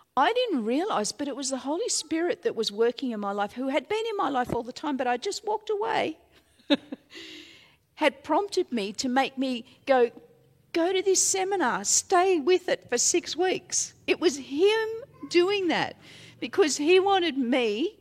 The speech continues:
to realise that I was a child of God again in my life. I'd, I'd lost that knowledge of that. But it was him activating me to get to the,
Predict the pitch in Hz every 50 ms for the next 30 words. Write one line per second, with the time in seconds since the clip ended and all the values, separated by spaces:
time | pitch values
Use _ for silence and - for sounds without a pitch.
0 | _ _ _ _ _ _ _ _ _ - - - 320 285 269 262 233 - 269 277
1 | 277 370 359 311 269 240 226 - - 240 247 240 240 254 233 233 262 - - 269
2 | 254 262 226 240 - - 330 359 370 - 147 - - - - _ _ _ _ _
3 | _ _ _ _ - 254 214 - 277 269 277 370 403 381 370 370 370 381 415 381
4 | 226 196 - - 247 247 233 240 - - 240 240 233 247 240 311 370 - - -
5 | 302 220 - - - - _ _ _ _ _ _ _ _ _ _ _ _ _ _
6 | _ _ _ - 233 269 302 349 370 349 294 185 - 226 208 196 - - 175 -
7 | - - _ _ _ _ _ _ - _ _ 349 339 302 311 339 - - 311 403
8 | 466 453 480 - _ - 370 453 - _ - 453 415 - 311 294 262 262 247 240
9 | 226 226 233 - 277 226 - - 415 415 - - - 330 311 285